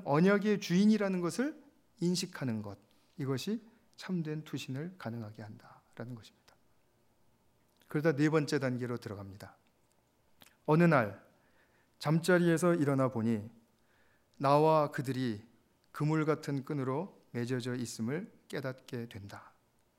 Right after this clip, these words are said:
강한 유대감을 발견하게 된다는 거죠. 아주 고도의 단계입니다. 그때 그대는 투신하기로 새롭게 결단을 내리며 충실할 것을 약속하는데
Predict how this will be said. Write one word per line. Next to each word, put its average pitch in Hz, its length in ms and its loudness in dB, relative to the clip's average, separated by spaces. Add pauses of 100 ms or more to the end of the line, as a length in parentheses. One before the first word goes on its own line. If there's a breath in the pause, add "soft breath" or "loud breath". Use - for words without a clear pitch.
(160)
강한 - 540 -4
유대감을 156 800 -4
발견하게 127 420 -8
된다는 110 420 -12
거죠. 107 220 -20 (560 soft breath)
아주 135 240 -6
고도의 190 840 0 (220)
단계입니다. 101 680 -10 (1800 loud breath)
그때 170 280 2
그대는 180 560 4
투신하기로 220 680 4
새롭게 262 520 -2
결단을 185 480 2
내리며 131 440 -2
충실할 220 480 2
것을 180 300 -2
약속하는데 131 880 -2